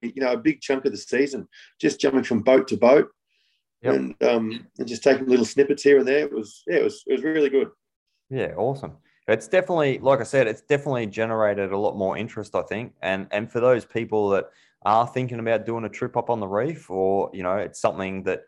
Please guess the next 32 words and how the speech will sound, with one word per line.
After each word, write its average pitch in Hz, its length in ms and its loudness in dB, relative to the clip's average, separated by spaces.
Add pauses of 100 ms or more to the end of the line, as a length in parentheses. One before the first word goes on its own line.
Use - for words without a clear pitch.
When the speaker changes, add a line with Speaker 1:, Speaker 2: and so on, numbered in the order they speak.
(300)
Speaker 2:
on 104 120 0
the 92 80 -2
bucket 110 380 0
list, 98 420 -6 (300)
it - 120 -12
definitely 131 340 2
gave 104 300 2
a 95 60 -4
bit 101 180 -6
more 98 220 -2
of 87 60 -8
an 87 80 -8
insight 95 600 -4
into 95 720 -2 (100)
what 95 260 -2
you 98 120 -6
guys 92 300 0
do, 98 280 -4
how 101 160 -2
you 95 180 -2
guys 90 300 0
operate, 90 560 -4
and 90 240 -8 (300)
like 95 200 -2
I 90 40 -12
said, 101 240 -4
how, 101 440 2 (420)
how 120 140 6
professional 101 760 -2
the 87 100 2
whole 92 600 2 (300)
fleet, 104 500 0